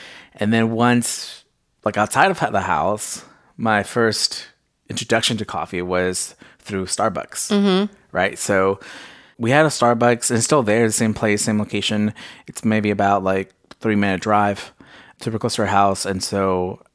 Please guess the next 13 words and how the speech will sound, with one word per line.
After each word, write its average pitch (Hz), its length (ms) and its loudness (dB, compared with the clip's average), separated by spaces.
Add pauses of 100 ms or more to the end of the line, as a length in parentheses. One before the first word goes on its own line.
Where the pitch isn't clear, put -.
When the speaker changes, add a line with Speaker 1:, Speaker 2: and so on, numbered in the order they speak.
(180)
Speaker 1:
I, 101 40 -2
I 95 160 0
would 104 180 -2
go 110 160 4
there 117 240 4
as 107 220 2
a, 101 400 2 (140)
as 104 120 -6
a 101 80 0
high 107 160 0
schooler, 107 600 -2
Speaker 2:
Mm-hmm. 214 360 0 (180)
Speaker 1:
and 98 840 0